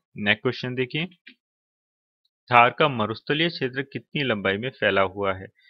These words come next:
थार का जो मरुस्थलीय क्षेत्र है, वो कितनी लंबाई में फैला है? वो है साढ़े छह सौ किलोमीटर, यानी छह सौ पचास किलोमीटर लंबाई में है। ढाई सौ से तीन सौ किलोमीटर चौड़ा है, दो सौ पचास से तीन सौ किलोमीटर ये चौड़ा है। और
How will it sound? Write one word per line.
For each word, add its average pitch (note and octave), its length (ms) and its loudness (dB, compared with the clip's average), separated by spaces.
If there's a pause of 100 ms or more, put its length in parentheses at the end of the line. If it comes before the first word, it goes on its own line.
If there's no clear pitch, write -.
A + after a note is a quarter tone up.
(240)
थार G2+ 220 4
का C3+ 140 0
जो C3+ 140 0
मरुस्थलीय A#2+ 560 0
क्षेत्र A2 380 -4
है, A2 200 -2
वो D3 160 -4
कितनी C#3+ 320 -4
लंबाई D3+ 320 2
में D3+ 140 -4
फैला C#3+ 220 0
है? F3 160 -4 (460)
वो A2+ 120 2
है C#3 120 -2
साढ़े A2 420 4
छह A#2+ 140 -2
सौ C3 180 -4
किलोमीटर, F#2 460 -4
यानी A2+ 280 -4
छह A2+ 120 0
सौ B2+ 180 -2
पचास B2 460 4
किलोमीटर B2+ 420 0
लंबाई A#2 380 -2
में A#2+ 160 -6
है। B2 100 -10 (540)
ढाई A2 340 4
सौ C3 340 -2
से - 160 -4
तीन A#2 280 -4
सौ C#3 160 0
किलोमीटर A#2+ 380 0
चौड़ा G2 300 2
है, A2+ 160 -6
दो G#2 160 -10
सौ G#2 120 -10
पचास F#2+ 460 -4
से F3 100 -6
तीन A2+ 220 -8
सौ B2 160 -6
किलोमीटर A#2+ 340 -4
ये A#2 140 2
चौड़ा G2 320 0
है। B2+ 160 -2 (400)
और A#2 280 4